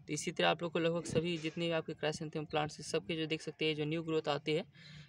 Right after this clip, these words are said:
जो छोटी छोटी leaves रहते हैं white color के लगभग, तो इसे आप लोग को रिमूव कर देना है। तो ऐसे में क्या कि आपका plant काफ़ी घना होगा और इसमें future में काफ़ी सारे side branches निकलेंगे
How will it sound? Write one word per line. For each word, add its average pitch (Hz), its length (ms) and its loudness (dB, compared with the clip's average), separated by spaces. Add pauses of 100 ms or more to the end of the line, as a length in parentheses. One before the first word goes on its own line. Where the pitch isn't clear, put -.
(100)
जो 135 60 -6
छोटी 147 280 -2
छोटी 151 340 0
leaves 151 300 -2
रहते 147 240 2
हैं 143 80 4
white 143 240 0
color 139 120 0
के 143 120 -2
लगभग, 143 260 0 (140)
तो 147 60 -2
इसे 143 220 0
आप 147 140 0
लोग - 80 -4
को 175 80 -2
रिमूव 151 220 0
कर - 240 -6
देना 123 220 -6
है। 139 100 -12 (500)
तो - 60 4
ऐसे 156 240 4
में 190 120 0
क्या 190 200 8
कि 185 120 0
आपका 180 200 0
plant 170 300 -4
काफ़ी 147 280 -2
घना 165 280 0
होगा 165 260 0 (480)
और 139 140 0
इसमें 147 200 -2
future 156 300 -2
में 151 80 -2
काफ़ी 147 300 -2
सारे 160 220 2
side 156 280 2
branches 160 340 0
निकलेंगे 156 400 -2